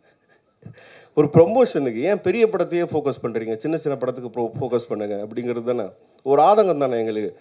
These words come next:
ஒரு நல்ல படம் பண்ணியிருக்கோம், சின்ன படம் பண்ணியிருக்கோம், இதுக்கு ஏன் எங்க கதை எங்களோடதுன்னு வரமாட்டேன்றீங்கிற ஒரு கோவம் வருமா இல்லையா?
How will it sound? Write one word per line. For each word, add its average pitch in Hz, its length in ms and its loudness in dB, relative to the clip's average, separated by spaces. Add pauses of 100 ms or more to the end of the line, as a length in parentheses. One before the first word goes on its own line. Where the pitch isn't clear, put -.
(200)
ஒரு 131 140 -4
நல்ல 160 260 2
படம் 160 240 2
பண்ணியிருக்கோம், 135 260 0
சின்ன 143 160 -2
படம் 131 260 -4
பண்ணியிருக்கோம், 117 240 -2
இதுக்கு 139 220 -4
ஏன் 190 120 0
எங்க 151 160 0
கதை 143 340 0
எங்களோடதுன்னு 135 480 -4
வரமாட்டேன்றீங்கிற 117 920 -4
ஒரு 107 180 -10
கோவம் 156 200 0
வருமா 117 260 -4
இல்லையா? 95 260 -6